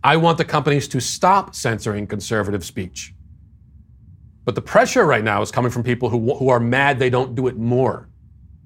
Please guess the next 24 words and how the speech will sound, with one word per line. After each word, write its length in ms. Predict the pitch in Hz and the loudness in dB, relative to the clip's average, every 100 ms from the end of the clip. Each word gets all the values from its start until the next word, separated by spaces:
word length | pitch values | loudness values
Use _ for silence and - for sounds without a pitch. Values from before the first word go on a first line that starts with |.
| - - - - - - - - - - - - - - _ - - - - - - | -20 -20 -20 -20 -20 -20 -20 -20 -20 -20 -20 -20 -20 -20 _ -20 -20 -20 -20 -14 -2
Which 180 | 131 175 | 0 4
means, 180 | 180 | 4
again, 200 | 165 190 | 6 4
that 80 | 156 | 4
this 160 | 143 135 | 0 0
is 120 | 131 | 0
not 200 | 147 151 | 2 4
an 100 | 147 | 2
enemy 420 | 135 143 143 143 | 0 0 2 2
of 140 | 131 127 | 2 2
my 140 | 127 | 0
enemy's 380 | 127 127 123 120 | 0 0 -2 -2
situation 680 | 120 - 139 196 - 135 | -4 0 2 2 0 0
where 100 | 117 | 0
we 160 | 117 127 | 2 2
can 180 | 131 113 | 0 -2
join 300 | 101 123 131 | 0 2 2
with 160 | 120 | 0
corporate 300 | - 127 123 | 0 -2 0
media 260 | 110 113 113 | -2 0 0
to 100 | 107 | -2
take 220 | 120 110 | -2 -2
down 180 | 104 104 | -2 -4
Facebook. 520 | - 180 - - - | -2 -2 -2 -10 -16